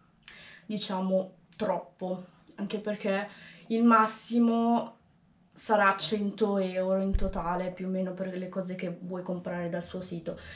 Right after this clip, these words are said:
Invece sugli altri siti, secondo me, risparmi di più. L'unica cosa che conviene sono i gioielli, che adesso ve li faccio vedere.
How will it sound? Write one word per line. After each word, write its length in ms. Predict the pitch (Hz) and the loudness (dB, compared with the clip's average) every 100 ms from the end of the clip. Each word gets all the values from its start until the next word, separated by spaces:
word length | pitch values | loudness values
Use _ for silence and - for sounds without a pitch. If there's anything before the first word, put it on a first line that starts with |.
| - | -14
Invece 400 | - 240 226 220 | 0 6 6 4
sugli 260 | 202 220 214 | -2 -2 4
altri 260 | 214 220 254 | 2 2 -6
siti, 880 | - 196 180 208 202 208 202 196 | -4 -6 -6 -6 -4 -4 -2 -2
secondo 500 | 190 - 190 202 202 | -4 -6 -6 -2 -2
me, 140 | 202 190 | 0 -2
risparmi 460 | 185 - 180 175 | -4 -8 -8 -6
di 120 | 165 170 | -6 -8
più. 200 | 180 156 - - - - | -8 -10 -10 -20 -20 -16
L'unica 440 | - 277 294 254 240 | 0 2 4 2 0
cosa 520 | 262 226 208 190 - | 4 4 4 0 0
che 140 | 226 | -10
conviene 580 | 214 254 269 190 185 196 | -2 0 2 0 -2 -2
sono 720 | - - 190 190 190 - - - - | -6 0 2 2 0 -4 -12 -20 -10
i 120 | - 208 | -2 0
gioielli, 800 | 196 190 180 170 170 190 208 190 - - - | 0 -2 -2 -2 -2 -4 -4 -8 -12 -18 -10
che 200 | - 190 | -4 -2
adesso 480 | 185 190 - 175 170 | 0 -2 -2 -8 -8
ve 140 | 180 | -6
li 80 | 208 | -6
faccio 340 | 190 180 - 185 | -6 -10 -10 -8
vedere. 580 | 185 233 320 370 403 | 2 4 4 0 -6